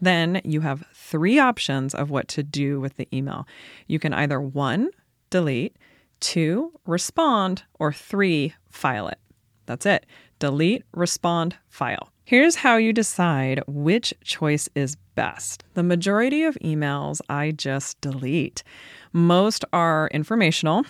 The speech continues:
and once I've read them, I get it, so I can just delete it. So no need to keep any emails that are just passing on information that you can remember.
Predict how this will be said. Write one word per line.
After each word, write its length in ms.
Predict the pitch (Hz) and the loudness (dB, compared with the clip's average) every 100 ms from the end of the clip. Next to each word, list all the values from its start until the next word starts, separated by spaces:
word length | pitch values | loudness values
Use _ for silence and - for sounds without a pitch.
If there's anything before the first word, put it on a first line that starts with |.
| - - | -6 -2
and 200 | 160 160 | 0 2
once 200 | 165 180 | 2 2
I've 240 | 165 156 | 2 4
read 240 | 170 160 | 4 4
them, 260 | 143 143 147 | 2 2 2
I 60 | 151 | 2
get 260 | 170 151 | 2 2
it, 180 | 135 - | 2 0
so 120 | 147 | -2
I 40 | 139 | -2
can 140 | 139 | -2
just 180 | 135 - | -4 -4
delete 300 | 143 143 143 | -4 -4 -4
it. 220 | - - | -6 -8
So 260 | - 139 147 | -4 -2 0
no 280 | 156 160 | 2 4
need 200 | 202 233 | 4 4
to 80 | 233 | 0
keep 260 | 208 180 170 - | -2 -4 -4 -2
any 420 | 165 175 240 233 | 2 2 2 2
emails 480 | 214 175 156 156 - 143 | 2 4 2 0 -2 -2
that 160 | 151 | 0
are 100 | 143 | 0
just 300 | 143 143 - | -2 -4 -6
passing 340 | - 151 - 160 | -6 -6 -4 -4
on 160 | 151 | -2
information 840 | - 151 - 160 139 139 143 135 127 | -2 -4 -2 -2 -2 -2 -4 -4 -4
that 200 | 131 - | -6 -6
you 140 | 135 | -8
can 180 | - 139 | -8 -8
remember. 460 | 131 131 131 - | -4 -4 -4 -8